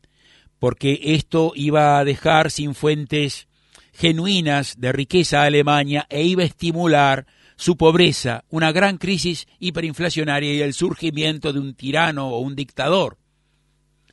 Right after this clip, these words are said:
Pasó eso. A Treatise on Probability, ¿sí? A Revi-, de mil novecientos veintiuno. A Revision of the Treaty, mil novecientos veintidós.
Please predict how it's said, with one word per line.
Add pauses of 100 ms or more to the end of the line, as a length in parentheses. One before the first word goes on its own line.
(220)
Pasó
eso. (1500)
A
Treatise
on
Probability, (640)
¿sí? (960)
A
Revi-, (100)
de
mil
novecientos
veintiuno. (260)
A
Revision
of
the
Treaty,
mil
novecientos
veintidós.